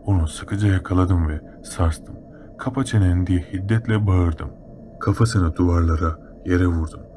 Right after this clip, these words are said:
Ta ki o sesini kesinceye kadar. Sonra onu yatağa fırlattım ve üstüne çıktım.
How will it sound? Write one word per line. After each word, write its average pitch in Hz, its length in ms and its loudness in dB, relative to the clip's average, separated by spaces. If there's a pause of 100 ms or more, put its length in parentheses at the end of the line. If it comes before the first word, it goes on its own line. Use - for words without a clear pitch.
(240)
Ta 143 240 -4
ki - 140 -10
o 113 160 -4
sesini 101 400 0
kesinceye 90 600 0
kadar. - 380 -12 (400)
Sonra 107 360 2
onu 95 280 -2
yatağa 90 340 0
fırlattım 87 580 -6 (400)
ve 104 80 -4
üstüne 98 440 -2
çıktım. - 400 -10